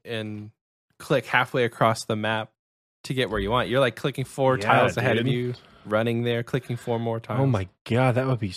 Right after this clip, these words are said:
Speaker 1: Or
Speaker 2: so
Speaker 1: Wazda,
Speaker 2: bad.
Speaker 1: the Wazda, the little W A S D
Speaker 2: But what if they
Speaker 1: keys.
Speaker 2: didn't change it at all and you really
Speaker 1: Oh.
Speaker 2: had to, like,
Speaker 1: <laughs> It was
Speaker 2: click where
Speaker 1: point
Speaker 2: you
Speaker 1: click still?
Speaker 2: <laughs>
Speaker 1: Oof.
Speaker 2: Still point and click.
Speaker 1: <laughs>
Speaker 2: I think,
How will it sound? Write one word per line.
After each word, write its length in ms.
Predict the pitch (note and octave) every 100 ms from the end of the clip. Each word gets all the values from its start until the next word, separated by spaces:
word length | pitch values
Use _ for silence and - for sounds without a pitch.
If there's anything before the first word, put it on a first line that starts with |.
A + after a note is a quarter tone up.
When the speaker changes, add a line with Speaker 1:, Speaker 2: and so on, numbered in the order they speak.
| A3
Speaker 1:
Or 180 | C#4+
Speaker 2:
so 160 | A2+ G#2
Speaker 1:
Wazda, 360 | G2+ F3 G#2 -
Speaker 2:
bad. 380 | F2+ B2+ C#3+ A#2+
Speaker 1:
the 40 | G#2+
Wazda, 500 | F#2+ F#2 - F2+ F#2 -
the 200 | - F#2+
little 300 | G#2 G#2+ G2 G2+
W 340 | G#2+ G2 G#2 G2+
A 180 | F#2+ G2
S 100 | F#2+
D 60 | -
Speaker 2:
But 140 | C#3+
what 140 | B2 G3+
if 80 | -
they 80 |
Speaker 1:
keys. 80 | G#3
Speaker 2:
didn't 180 | D#3 D3
change 300 | - C3 B2+
it 60 | A#2
at 40 |
all 160 | G#2 G#2+
and 80 | A2+
you 60 | A2
really 200 | G#2 A2
Speaker 1:
Oh. 40 | G#2+
Speaker 2:
had 100 | G#2
to, 80 | -
like, 100 | G#2
Speaker 1:
<laughs> 40 | -
It 100 | D#4+
was 80 | A#2+
Speaker 2:
click 240 | A2 A#2
where 100 | -
Speaker 1:
point 80 | -
Speaker 2:
you 80 | B2
Speaker 1:
click 240 | - G#3 G3+
still? 420 | - G#3+ A3 -
Speaker 2:
<laughs> 480 | - - - - -
Speaker 1:
Oof. 220 | B2 B2+ -
Speaker 2:
Still 320 | - - C#3
point 280 | - D#3 D#3
and 100 | D#3+
click. 260 | - - E3
Speaker 1:
<laughs> 640 | D3 C#3 D3 - F3 -
Speaker 2:
I 60 | F3
think, 320 | - G#3+